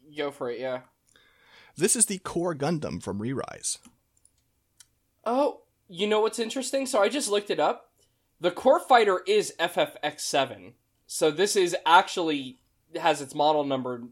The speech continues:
Speaker 1: like, taken off of the core fighter. Okay.
Speaker 2: This is the Plofsky Federation fighter, I guess.
Speaker 1: Fair enough, I guess. Um, okay, the Core Gundam. Hell yeah. Uh, I love this little guy, so this will be fun. Um, have you s-, have you watched the Re-Rise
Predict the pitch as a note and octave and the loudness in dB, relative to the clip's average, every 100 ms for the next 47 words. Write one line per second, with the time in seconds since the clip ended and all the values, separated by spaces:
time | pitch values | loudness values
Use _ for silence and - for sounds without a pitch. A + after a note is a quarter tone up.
0 | _ _ _ _ D3 C3 A#2+ - C#3+ C#3 | _ _ _ _ -4 -4 -4 -8 -6 -6
1 | A2+ B2 C3 A#2 B2 - C3 B2+ - F#2+ | -4 -4 -4 -8 -14 -10 -8 -8 -12 -16
2 | D#2 F2 - _ _ C#3 A2+ A2 A2 G#2+ | -16 -20 -20 _ _ -10 -6 -6 -4 -6
3 | - G#2+ A2+ G#2 - F#2+ F#2+ E2 D#2 E2 | 2 6 6 4 -2 -2 -4 -4 -6 -6
4 | - D#2 D2+ - F2+ D2+ D#2 C2 D2 - | -8 -8 -12 -10 -8 -6 -8 -10 -12 -14
5 | - - _ _ _ _ _ _ B1 - | -14 -16 _ _ _ _ _ _ -20 -20
6 | - - A#2+ - G2+ G2 F#2 - - A#2 | -20 -20 -20 -18 -16 -14 -18 -18 -18 -18
7 | - _ _ _ D#3+ _ C#3+ D3+ D3 D3 | -20 _ _ _ -20 _ 2 2 2 -4
8 | G#3+ - F#3 F#3 F#3 G#3+ C#4+ F3 A#2+ G#2 | -6 -2 -2 -2 -2 -2 0 -4 -4 -12
9 | - _ _ F3+ A3+ C3 F2+ A2+ _ _ | -20 _ _ -2 0 -2 -8 -18 _ _
10 | C3+ C3 - G3 G#3+ D3+ G3 D3 B2+ A#2+ | -2 -2 0 0 2 2 0 -2 -4 -8
11 | A2 G#2+ G2+ G2+ A#2 G#2+ G#2+ C#3 G3 B2 | -6 -10 -10 -10 -6 -6 -6 -10 -10 -12
12 | - A2+ G#2+ D3 _ _ _ _ _ _ | -10 -8 -8 -10 _ _ _ _ _ _
13 | _ _ _ _ _ _ C#3 D3 E3 G3+ | _ _ _ _ _ _ -2 0 0 -6
14 | C#4+ - - A3 C4 F4 E4 F4 E4+ F4 | -6 -8 -12 -8 -6 -8 -10 -12 -12 -12
15 | F#4+ G4 G4 - - - | -14 -16 -18 -20 -20 -20